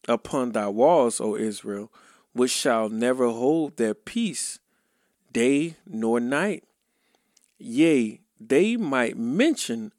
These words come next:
of the Lord, keep not silence, and give him no rest till he establish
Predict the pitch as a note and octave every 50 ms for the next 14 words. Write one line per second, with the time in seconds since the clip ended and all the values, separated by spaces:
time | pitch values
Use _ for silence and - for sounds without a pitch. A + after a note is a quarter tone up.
0 | _ - A#2 A2+ G2 - A2+ G2+ G#2 A#2 D#3+ A3+ C4 A3+ C#3 A2+ - - _ _
1 | _ _ _ _ _ _ _ - - - E3 D#3+ - - B2 - - - - -
2 | - G#3 A3 C4+ C#4+ F#3+ - - - - - - - _ _ _ _ _ _ _
3 | _ _ _ _ _ _ _ - A#2+ A#2 A2 A2 C#3 C#3 D#3 F3+ F#3+ G#3 G3+ -
4 | - D3+ D#3 E3+ F#3+ G3 F3 C3 A#2+ A#2+ B2 A#2+ A#2 A2+ A#2 - _ _ _ -
5 | A2 G#2+ B2+ F#3 C#4+ F4+ B3+ - - - - - - - - B2 A#3 A3+ - -
6 | F#3 G#3 A3+ A#3+ B3 B3 _ _ _ _ _ _ _ _ _ _ _ _ - B2
7 | A2+ - - - - - G3+ G3+ G#3 F#3+ C3+ B2 A#2 A2 - - - -